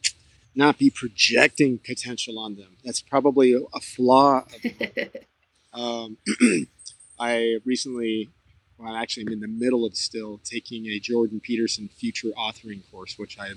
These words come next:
Speaker 1: love. I love Jordan Peterson. Just, I don't agree with everything he says, but his intellect is incredible
Speaker 2: Yeah,
Speaker 1: to me.
Speaker 2: I love him too.
Speaker 1: And, uh, I'm taking a future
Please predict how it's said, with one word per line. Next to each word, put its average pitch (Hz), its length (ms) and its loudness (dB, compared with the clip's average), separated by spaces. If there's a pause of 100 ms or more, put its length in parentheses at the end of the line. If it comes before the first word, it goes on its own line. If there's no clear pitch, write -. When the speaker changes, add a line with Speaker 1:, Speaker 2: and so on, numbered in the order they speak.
Speaker 1:
love. 98 260 -12
I 123 60 0
love 143 260 8
Jordan 110 400 6
Peterson. 104 480 -2
Just, - 220 0 (360)
I 190 40 4
don't 214 160 10
agree 156 180 12
with 143 100 10
everything 131 240 6
he 120 60 4
says, 131 240 4
but 117 140 -2
his 117 300 2
intellect 110 640 -2
is 104 600 -6 (420)
incredible 113 480 0
Speaker 2:
Yeah, 90 80 -2
Speaker 1:
to - 160 -10
me. 85 60 -14 (220)
Speaker 2:
I 165 140 -14
love - 140 -16
him 160 180 -12
too. - 260 -18 (600)
Speaker 1:
And, 127 480 6 (500)
uh, 117 180 -2
I'm 110 100 -4
taking 151 260 2
a 117 40 0
future 135 380 2